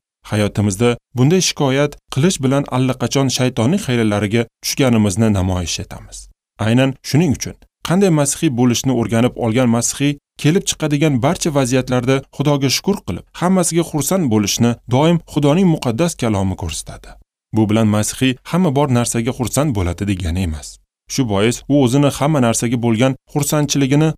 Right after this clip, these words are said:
mug'ombirlik qilyapti degani ham emas. Shunisi achinarliki, qiyinchiliklarda duch kelganda ko'pchilik qalbaki tabassumlar bilan beparvolik qilishadi. Bu bilan masihiylar shunday qilishi kerak deb o'ylashadi. Bundan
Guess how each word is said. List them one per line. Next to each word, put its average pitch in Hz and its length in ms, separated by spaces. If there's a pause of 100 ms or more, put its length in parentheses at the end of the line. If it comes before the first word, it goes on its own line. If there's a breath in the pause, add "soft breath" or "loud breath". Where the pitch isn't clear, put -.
mug'ombirlik 139 760
qilyapti 117 480
degani 101 320
ham 104 200
emas. 82 320 (400)
Shunisi 107 300
achinarliki, 104 720 (280)
qiyinchiliklarda 151 800 (220)
duch 156 260
kelganda 117 520 (260)
ko'pchilik - 520
qalbaki 139 440
tabassumlar 113 680
bilan 120 320
beparvolik 127 760
qilishadi. 95 460 (140)
Bu 170 160
bilan 143 220
masihiylar 117 640
shunday 180 340
qilishi 117 380
kerak 104 360
deb 101 140
o'ylashadi. - 560 (240)
Bundan 107 440